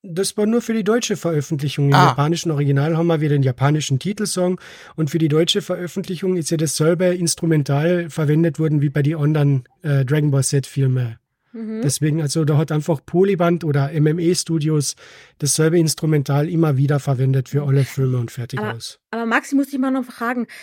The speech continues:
Speaker 3: äh,
Speaker 1: Mhm.
Speaker 3: im Japanischen ist das Lied langsamer abgespielt worden?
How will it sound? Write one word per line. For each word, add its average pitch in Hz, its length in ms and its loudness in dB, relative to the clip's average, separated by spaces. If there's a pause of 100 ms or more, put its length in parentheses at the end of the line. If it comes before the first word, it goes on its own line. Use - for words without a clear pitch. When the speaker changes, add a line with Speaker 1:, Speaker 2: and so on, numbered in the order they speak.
(180)
Speaker 3:
äh, 226 320 4
Speaker 1:
Mhm. 262 80 0
Speaker 3:
im 226 120 0
Japanischen 220 680 -2
ist - 240 -8
das 247 180 -6
Lied 254 360 -2 (260)
langsamer 220 800 0
abgespielt - 680 -4
worden? 311 320 -4